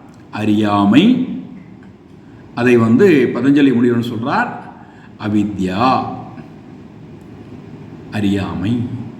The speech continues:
ந வித்யா இதி அவித்யா. இரண்டாவது அஸ்மிதா, நான், நான், நான் என்கின்ற எண்ணம் அல்லது அகங்காரம். மூன்றாவது ராகம்,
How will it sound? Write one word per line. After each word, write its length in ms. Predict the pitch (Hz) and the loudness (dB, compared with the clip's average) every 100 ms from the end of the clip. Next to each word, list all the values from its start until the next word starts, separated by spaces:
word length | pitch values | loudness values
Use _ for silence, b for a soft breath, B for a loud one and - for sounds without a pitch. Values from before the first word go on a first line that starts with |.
| - - | -14 -2
ந 0 | |
வித்யா 720 | 196 165 123 92 117 123 123 110 | 2 4 4 2 2 2 2 2
இதி 240 | 107 107 - | 2 0 0
அவித்யா. 560 | - 98 95 92 92 95 113 - - - - | -2 -6 -8 -8 -12 -12 -14 -16 -18 -14 0
இரண்டாவது 1000 | 123 160 160 139 120 156 180 117 92 - | 4 6 6 4 4 4 4 4 0 -6
அஸ்மிதா, 960 | - - 131 107 104 104 135 156 113 - - | -6 -4 0 0 -2 -4 0 0 0 -6 -6
நான், 760 | 110 117 127 151 170 226 226 117 | 2 4 6 6 6 2 0 0
நான், 540 | 127 135 170 214 - | 2 2 2 -2 -4
நான் 300 | 123 123 180 | -4 -2 2
என்கின்ற 600 | 151 123 113 104 101 110 | 4 4 2 0 0 -4
எண்ணம் 720 | - 95 95 95 120 120 - - B B B B B - | -4 -4 -4 -2 2 2 0 -6 B B B B B -6
அல்லது 480 | 113 110 190 - | -2 2 2 0
அகங்காரம். 760 | - 104 101 104 98 87 90 127 - - - - - B B B - | -6 -4 -4 -6 -8 -10 -8 -10 -10 -16 -20 -20 -20 B B B 6
மூன்றாவது 720 | 135 160 151 143 127 120 - - 113 101 | 6 8 6 4 4 0 -2 -6 -10 -8
ராகம், 880 | 95 95 95 123 147 98 - 85 | -8 -6 -4 2 2 2 -4 -8